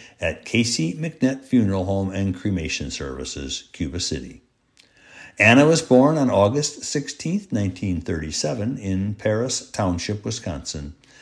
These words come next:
the daughter of John and Rose Wunderlin Reuter. She was united in marriage to Jean Selflug, April first, nineteen sixty-seven, at Holy Ghost Church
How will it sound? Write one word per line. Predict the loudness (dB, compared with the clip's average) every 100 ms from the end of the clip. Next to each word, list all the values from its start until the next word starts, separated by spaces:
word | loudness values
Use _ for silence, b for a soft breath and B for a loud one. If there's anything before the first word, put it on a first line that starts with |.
| B B B
the | -4
daughter | 0 2 2 2
of | 2 -2
John | -2 -4 -2 -2 -2
and | -4 -2
Rose | 2 4 4 2 0 -6 -18 _ _
Wunderlin | 2 2 2 -4 -6 -8 -10 -6
Reuter. | -4 -2 -4 -8 -12 _ _ _ _ _ B B B B
She | -2 4 6
was | 6 2 2
united | 2 4 4 2 0
in | 2
marriage | 2 0 -2 -4 -6 -10
to | -4 -2 -2 -4 -6
Jean | -2 0 0 0 -2 -6
Selflug, | -2 2 2 0 -4 -2 -2 -4 -6
April | -4 -2 -4
first, | -2 -2 -2 -6 -8
nineteen | -6 -6 -8 -6 -6 -4
sixty-seven, | -6 -6 -6 -6 -4 -6 -8 -8
at | -8 -8
Holy | -4 -4 -2
Ghost | -2 -2 -4 -4
Church | -4 -4 -6 -12